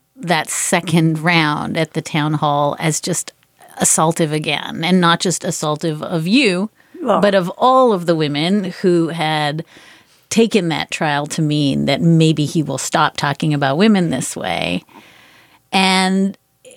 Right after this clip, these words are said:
Speaker 1: you just mentioned, you know, you opened by saying you've had so much email from people who are like, "Let me tell you my story,
Speaker 2: Yeah,
Speaker 1: and let
Speaker 2: that's,
Speaker 1: me,"
Speaker 2: yeah.
Speaker 1: and I wonder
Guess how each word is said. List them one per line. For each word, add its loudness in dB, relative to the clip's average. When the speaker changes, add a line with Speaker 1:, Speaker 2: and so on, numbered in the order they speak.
Speaker 1:
you 4
just 2
mentioned, 4
you 4
know, 2
you 0
opened 2
by 2
saying 0
you've -2
had -4
so 2
much 0
email -2
from -6
people -4
who -6
are -6
like, -6
"Let 0
me 0
tell -4
you -6
my -2
story, 2
Speaker 2:
Yeah, 4
Speaker 1:
and 2
let 4
Speaker 2:
that's, -4
Speaker 1:
me," -16
Speaker 2:
yeah. -2
Speaker 1:
and 2
I 4
wonder 2